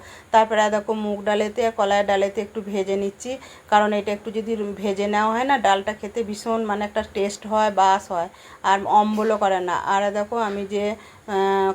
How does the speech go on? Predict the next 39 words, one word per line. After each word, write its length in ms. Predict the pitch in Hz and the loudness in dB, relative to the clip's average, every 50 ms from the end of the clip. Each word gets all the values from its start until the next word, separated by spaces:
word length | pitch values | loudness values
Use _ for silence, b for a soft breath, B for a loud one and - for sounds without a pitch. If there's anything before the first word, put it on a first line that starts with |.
| - | 4
কাজু, 480 | 214 208 202 196 196 208 208 202 196 196 - | 4 4 4 4 0 -4 -6 -4 -6 -4 0
তারপরে 440 | 214 202 196 196 196 196 190 196 196 | 2 2 2 2 2 0 -2 -2 -4
তোমার 380 | - 202 196 190 190 190 196 190 - | -4 -4 -4 -2 0 0 -2 -2 -6
পোস্ত 340 | - 208 202 202 - - - | -6 -6 -6 -6 -8 -8 -4
আর 340 | 208 202 202 196 190 196 196 208 - | 0 2 4 4 4 4 2 -2 -2
চার 240 | - 202 190 196 196 | 0 2 2 2 2
মগজটা 400 | 196 196 196 196 190 - - 220 | -2 -4 -4 -6 -6 -6 -8 -8
বেটেছিলাম, 640 | 208 208 190 196 208 208 - 233 247 269 285 269 220 | -6 -6 -6 -6 -8 -10 -8 -6 -4 -4 -4 -2 -4
ওই 80 | 220 | -4
মশলাটা 540 | 208 196 190 196 196 208 202 202 202 214 208 | -2 -2 -2 -2 -2 0 -2 0 0 0 -2
দিয়ে 220 | 196 196 196 190 | -2 -2 -4 -4
দিলাম, 340 | 185 190 196 214 226 262 285 285 B B B B B - | -2 -2 0 0 0 0 -2 -4 B B B B B 2
আর, 200 | 196 190 190 196 | 4 4 4 4
উম, 540 | 190 185 190 202 196 190 190 190 190 190 190 | 2 -2 -4 -6 -4 -4 -4 -4 -4 -4 -2
মশলার 380 | 196 196 196 196 196 208 208 202 | -2 -2 -2 -2 0 0 0 2
বাটিটা 440 | 202 190 190 - 202 196 214 220 220 | 2 0 0 -2 -4 -6 -4 -4 -4
ধুয়েও 340 | 214 190 196 202 214 240 | -4 -6 -4 -2 -2 0
জলটা 380 | 226 220 196 180 175 - 196 190 | 0 2 2 0 0 0 -4 -4
দিয়ে 180 | 185 185 180 170 | -4 -6 -8 -6
দিলাম, 380 | 185 175 165 170 165 - 117 | -6 -6 -6 -6 -8 -8 -8
দিয়ে 200 | 196 220 214 202 | -6 -4 -2 -2
এটা 140 | 202 202 214 | -2 -4 -4
বেশিক্ষণ 480 | 208 214 196 202 - 220 214 214 214 226 - - | -2 -2 -2 -2 -4 -6 -6 -4 -6 -6 -4 -4
ফোটানো 360 | 208 202 202 190 190 180 180 | -4 -2 0 0 0 0 0
যাবে 220 | 180 175 170 170 | 0 0 0 -2
না, 140 | 170 165 160 B B B B B B - - | -4 -6 -6 B B B B B B -4 0
ফোটালেই 400 | 208 202 214 214 226 226 240 226 | 2 4 4 4 4 2 2 0
জানো 220 | 214 220 233 233 | 0 -2 -2 -2
তো 100 | - 254 | -2 -2
একটু 140 | 233 - 226 | -2 -4 -6
ছানা 320 | 214 - 233 208 202 196 | -8 -4 -2 0 0 2
কাটার 240 | 190 196 190 185 185 | 2 2 2 2 0
মতো 260 | 190 180 180 180 190 | 0 -2 -4 -4 -4
হয়ে 160 | 185 180 175 | -2 0 0
যাবে, 280 | 170 175 165 160 165 175 B B B B B B | 0 0 -2 -2 -4 -6 B B B B B B
ওই 120 | - 202 196 | -4 -4 -2
জন্য 200 | 208 208 220 226 | 0 0 0 0
এটা 280 | 220 208 202 - 220 | 0 0 0 0 0
একটু 240 | 208 208 - - 233 | 0 0 -2 -6 -8